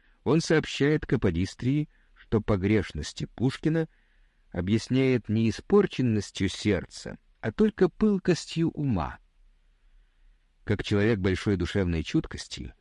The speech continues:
Инзов после первых бесед с новоприбывшим понял, что тот нуждается после всего пережитого не столько в добрых советах,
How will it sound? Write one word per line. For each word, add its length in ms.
Инзов 380
после 300
первых 380
бесед 540
с 100
новоприбывшим 760
понял, 400
что 200
тот 240
нуждается 720
после 340
всего 380
пережитого 720
не 140
столько 460
в 80
добрых 420
советах, 440